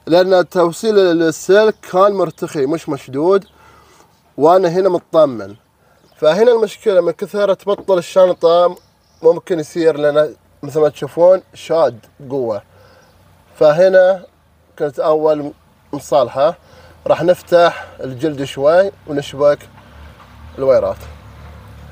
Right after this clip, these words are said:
طبعا في سلك، آه، حق ال-،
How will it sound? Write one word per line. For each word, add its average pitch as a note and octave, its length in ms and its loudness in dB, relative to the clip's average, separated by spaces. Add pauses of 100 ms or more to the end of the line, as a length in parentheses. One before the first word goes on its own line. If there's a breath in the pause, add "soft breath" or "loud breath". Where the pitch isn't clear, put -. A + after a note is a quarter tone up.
(340)
طبعا E3+ 420 2
في G3+ 280 -6
سلك، G#3 540 -4 (1400)
آه، C3 560 2
حق - 180 -2
ال-، D3 400 -2